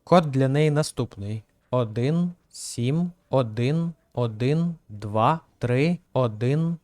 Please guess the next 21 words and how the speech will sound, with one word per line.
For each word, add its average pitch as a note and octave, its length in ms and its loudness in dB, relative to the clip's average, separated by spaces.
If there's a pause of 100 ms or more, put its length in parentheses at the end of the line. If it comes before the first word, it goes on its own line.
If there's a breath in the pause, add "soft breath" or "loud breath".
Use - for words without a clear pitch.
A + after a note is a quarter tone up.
(100)
сім D#3+ 560 -2 (160)
Submit. B2 480 -2 (240)
Після E3+ 300 0
цього F3+ 280 4
прямо D3+ 380 2
поруч B2+ 400 0
із A2+ 120 -2
машиною C#3 560 -2
з'явиться A2 800 -2 (220)
ось A#2 120 -2
така B2 260 0
дивна A#2+ 420 0
штука. D#3 560 0 (180)
Юзаємо A#2+ 520 2
її D3 300 -4
і D3 120 -2
отримуємо C3 520 -4
наступний A2 520 -6
Piece - 280 -8
of - 220 -10
Hate. - 240 -12